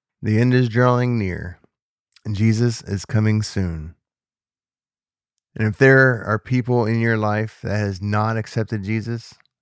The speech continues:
it's time to shake them up. The signs of the Bible are like blinking neon lights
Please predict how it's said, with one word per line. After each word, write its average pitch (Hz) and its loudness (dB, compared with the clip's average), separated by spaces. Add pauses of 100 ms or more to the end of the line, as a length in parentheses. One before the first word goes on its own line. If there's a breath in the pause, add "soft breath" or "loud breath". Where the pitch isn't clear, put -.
it's 92 -14
time 98 -4
to 92 -4
shake 90 -8
them 85 -10
up. 78 -12 (1040)
The 107 -4
signs 120 0
of 110 -4
the 101 -2
Bible 104 -2
are 98 -6
like 98 -6 (100)
blinking 117 -4
neon 95 -4
lights - -14